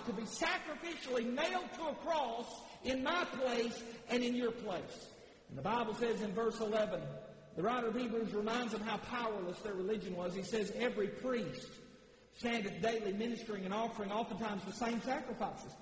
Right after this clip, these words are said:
which can never take away sins." They, they had a religious system that could never remedy their sin problem. You remember in the, uh, in the tabernacle, we talked about it a few weeks ago,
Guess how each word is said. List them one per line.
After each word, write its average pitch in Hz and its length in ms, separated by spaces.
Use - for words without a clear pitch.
which - 240
can 233 140
never 294 280
take 220 260
away 196 260
sins." 262 520
They, 294 220
they 339 100
had 339 260
a 262 60
religious 349 400
system 349 340
that 277 140
could 277 180
never 403 460
remedy 381 380
their 339 200
sin 330 300
problem. 190 360
You 359 100
remember 349 240
in 277 120
the, 233 140
uh, 226 400
in 220 60
the 220 60
tabernacle, 269 560
we 226 60
talked 285 240
about 254 180
it 226 80
a - 60
few 254 200
weeks 247 220
ago, 254 340